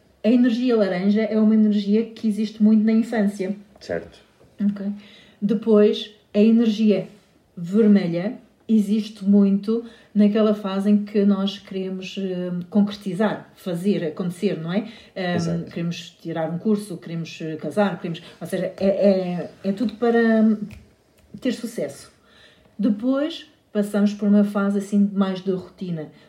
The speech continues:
Speaker 1: de, de certezas, de segurança. O que nós queremos é estar com um conforto financeiro, estar com um conforto a nível da nossa casa, estar muito
Speaker 2: Exato.
Speaker 1: ligado àquela, hum, à, à, àquela segurança, àquela tranquilidade segura.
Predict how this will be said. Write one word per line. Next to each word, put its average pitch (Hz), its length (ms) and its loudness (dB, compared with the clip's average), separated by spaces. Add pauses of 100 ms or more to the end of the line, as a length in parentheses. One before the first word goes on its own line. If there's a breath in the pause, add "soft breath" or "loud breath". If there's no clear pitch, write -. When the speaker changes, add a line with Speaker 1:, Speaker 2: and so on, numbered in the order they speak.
(120 soft breath)
Speaker 1:
de, 165 500 -4 (120)
de 165 120 -12
certezas, 175 680 -6
de - 60 -16
segurança. 190 520 -2
O - 40 -6
que - 100 -10
nós 165 140 -8
queremos 175 400 -6 (220 loud breath)
é 175 300 -4
estar 175 460 -8
com 190 100 -6
um 175 80 -4
conforto 175 600 -6
financeiro, 185 720 -4
estar 170 320 -8
com 175 100 -12
um 170 80 -6
conforto 180 760 -6
a 170 40 -4
nível 160 280 -4
da 160 120 -8
nossa 160 300 -10
casa, 196 460 0
estar 175 240 -10 (520 loud breath)
muito 220 220 6
Speaker 2:
Exato. 214 180 4
Speaker 1:
ligado 190 640 0
àquela, 185 600 -2
hum, 170 200 -2 (800 loud breath)
à, 214 360 0
à, 208 60 -2 (300)
àquela 370 220 -2
segurança, 320 560 -2
àquela 214 280 2
tranquilidade 214 760 0
segura. 151 520 -8